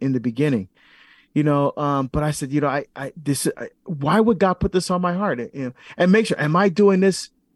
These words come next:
'cause I wanna do it? Or am I doing this 'cause God wants me to do it? And I, that was pretty easy, actually, 'cause I know it wasn't me, 'cause I'd rather have, you know, had the security, uh, you know, uh, uh, uh, of doing what I was doing before. But, you know, God was calling me to, to,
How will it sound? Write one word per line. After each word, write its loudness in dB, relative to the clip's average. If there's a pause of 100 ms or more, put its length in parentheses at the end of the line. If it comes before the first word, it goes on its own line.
(120)
'cause -10
I 0
wanna 2
do 4
it? 2
Or -6
am -4
I -2
doing 0
this -6
'cause -6
God -2
wants -4
me -6
to -10
do -6
it? -14 (420)
And 0
I, 0
that 0
was 2
pretty 2
easy, 2
actually, -2
'cause -2
I 2
know 4
it 2
wasn't 0
me, 0
'cause -4
I'd 0
rather -2 (280)
have, -4 (140)
you -6
know, -4 (380)
had -2
the -4
security, 0 (580)
uh, -4
you -2
know, -2
uh, -10
uh, -10 (100)
uh, -6
of -4
doing 4
what 4
I 2
was 0
doing 0
before. -2 (440)
But, 0 (240)
you -6
know, -6
God 0
was -2
calling 0
me 0
to, -2 (140)
to, -6